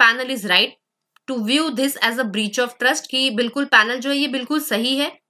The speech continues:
अपने हिसाब से बिल्कुल सही है ये व्यू करने में कि ये क्या है, एक breach of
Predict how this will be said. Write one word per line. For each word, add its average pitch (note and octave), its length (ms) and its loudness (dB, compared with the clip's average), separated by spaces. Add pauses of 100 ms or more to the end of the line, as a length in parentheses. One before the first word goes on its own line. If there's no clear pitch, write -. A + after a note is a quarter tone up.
(320)
अपने C4 240 -2
हिसाब B3 340 4
से D4 140 -4
बिल्कुल C#4 320 -6
सही C4 320 -4
है C#4+ 280 -2
ये C#4+ 60 2
व्यू B3 280 0
करने C4 320 0
में D4 220 0
कि C#4+ 100 -2
ये D4 220 4
क्या D4+ 220 0
है, D4+ 180 0
एक C#4+ 260 0
breach B3 440 -2
of D4 100 2